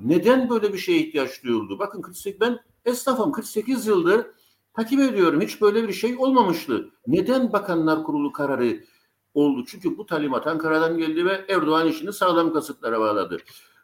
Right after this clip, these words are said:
Bu zamlar yapılacak ve bu paralar toplanacak ve bu şekilde işgal rejimi finanse edilecek. E, hepsini bize ödettirecekler, ödettiriyorlar da. Ve, e,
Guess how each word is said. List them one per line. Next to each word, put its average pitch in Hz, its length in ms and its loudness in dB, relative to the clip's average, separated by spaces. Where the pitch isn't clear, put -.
Bu 165 500 2
zamlar 110 460 0
yapılacak 160 680 -2
ve 185 60 4
bu 208 140 0
paralar 160 340 2
toplanacak 147 600 0
ve 185 80 0
bu 233 100 -2
şekilde 160 640 -4
işgal 165 380 -2
rejimi 143 380 -4
finanse 180 440 2
edilecek. 113 520 -2
E, 113 340 0
hepsini 214 480 -2
bize 180 160 0
ödettirecekler, 120 720 -2
ödettiriyorlar 156 840 0
da. 98 220 -2
Ve, 127 440 4
e, 110 60 0